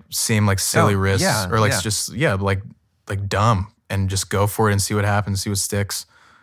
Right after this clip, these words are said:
Speaker 2: I, th-, I think you guys have it in you to just get even more absurd.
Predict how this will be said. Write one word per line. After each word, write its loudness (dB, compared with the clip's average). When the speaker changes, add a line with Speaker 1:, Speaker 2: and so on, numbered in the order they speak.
Speaker 2:
I, 4
th-, 0
I 4
think 2
you 2
guys 4
have 4
it 0
in 4
you 2
to -2
just -2
get 0
even 0
more 4
absurd. 0